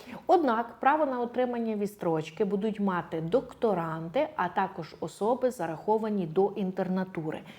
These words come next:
До інтернатури — це ті особи, які мають вищу медичну освіту. Раніше їх у цій нормі не було. Тому що ми маємо на виході? Відповідно до цих запропонованих змін,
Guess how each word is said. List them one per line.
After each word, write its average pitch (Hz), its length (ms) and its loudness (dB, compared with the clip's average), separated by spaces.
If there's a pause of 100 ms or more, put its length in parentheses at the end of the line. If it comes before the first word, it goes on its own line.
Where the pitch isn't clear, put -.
(300)
До 285 160 6
інтернатури — 240 920 2
це 196 120 -2
ті 196 180 0
особи, 269 600 4 (280)
які 196 380 4
мають 233 560 2 (640)
вищу 226 640 4 (160)
медичну 190 800 2
освіту. 165 680 -2
Раніше 214 540 2
їх 302 300 6
у 269 60 2
цій 220 300 0
нормі 180 400 2
не 180 120 2
було. - 360 -4 (340)
Тому 254 300 6
що 330 300 2
ми 302 80 2
маємо 226 420 2
на 214 120 2
виході? 170 500 0
Відповідно 269 560 4
до 226 140 4
цих 233 240 2
запропонованих 202 880 0
змін, 294 340 -2